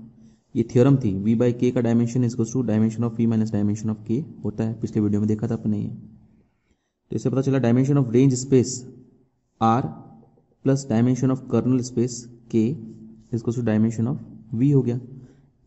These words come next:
range space R का डायमेंशन होता है, अ, rank, rank of T plus null, dimension of K होता है nullity, nullity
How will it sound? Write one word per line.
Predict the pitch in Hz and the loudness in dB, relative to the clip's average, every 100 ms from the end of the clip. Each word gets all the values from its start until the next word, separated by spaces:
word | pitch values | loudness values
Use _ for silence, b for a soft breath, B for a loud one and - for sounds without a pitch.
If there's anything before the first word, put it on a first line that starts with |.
| - | -6
range | 113 139 139 | 0 2 2
space | - 143 - | 2 -2 0
R | 120 131 | 0 0
का | |
डायमेंशन | 127 120 123 127 | 2 2 0 0
होता | 113 113 | -2 -2
है, | 143 | -6
अ, | 185 - - - _ _ _ - 101 104 101 - - | -6 -12 -18 -20 _ _ _ -8 -4 -2 -4 -8 -4
rank, | 110 95 - - - - - _ _ _ _ _ _ 123 | 0 0 -2 -10 -16 -20 -20 _ _ _ _ _ _ -6
rank | 110 110 123 | -6 -4 -6
of | 135 - - - - - _ 123 | -8 -12 -20 -20 -20 -20 _ -4
T | 139 - - - - _ _ _ _ | -4 -6 -16 -20 -20 _ _ _ _
plus | 127 - - 123 110 | -8 -8 -8 -4 0
null, | 113 110 - | 0 -2 -6
dimension | 107 113 127 139 139 | 0 0 2 0 -2
of | 139 | 0
K | |
होता | 131 127 | 0 0
है | 123 | 0
nullity, | 113 113 104 101 - - - _ _ - | 0 0 -4 -10 -16 -20 -20 _ _ -6
nullity | 113 110 123 | -4 -2 -2